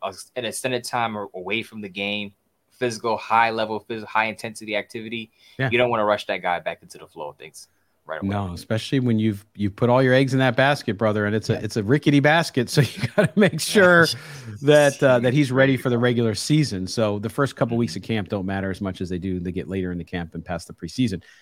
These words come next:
Speaker 2: So we'll see, we'll see how that all goes. But we'll be here to talk about it on Tuesday. Mo, have a good weekend, my friend, and we will see you on Tuesday morning.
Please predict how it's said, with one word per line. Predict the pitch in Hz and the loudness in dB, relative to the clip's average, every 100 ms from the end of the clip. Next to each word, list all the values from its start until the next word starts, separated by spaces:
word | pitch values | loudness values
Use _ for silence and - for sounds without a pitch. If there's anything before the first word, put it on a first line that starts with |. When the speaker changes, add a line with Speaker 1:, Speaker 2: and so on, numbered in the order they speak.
| _ | _
Speaker 2:
So | - 117 | 0 0
we'll | 104 | 0
see, | - 110 98 | -2 -2 -4
we'll | 90 98 | -6 -8
see | 101 | -4
how | 87 | -4
that | 82 | -6
all | 76 | -8
goes. | 76 65 | -12 -16
But | - 80 101 | -10 -8 0
we'll | 117 | 2
be | 123 156 | 4 6
here | 147 175 | 8 6
to | 170 | 4
talk | - 156 170 | 2 2 4
about | 143 127 131 | 4 4 4
it | |
on | 123 113 | 4 2
Tuesday. | - 180 214 226 127 101 98 127 _ _ _ | 2 4 6 6 4 4 2 -4 _ _ _
Mo, | 139 165 | 4 6
have | 190 180 | 6 4
a | |
good | 170 | 4
weekend, | 156 165 160 143 | 4 4 4 4
my | 131 | 4
friend, | 127 135 131 | 2 2 2
and | - 120 123 | 0 0 2
we | 131 | 2
will | 123 117 | 0 -4
see | - - 160 | -6 -6 -4
you | 139 120 113 | 0 0 0
on | 110 101 | -4 -6
Tuesday | 117 107 | -4 -4
morning. | 101 107 | -4 -6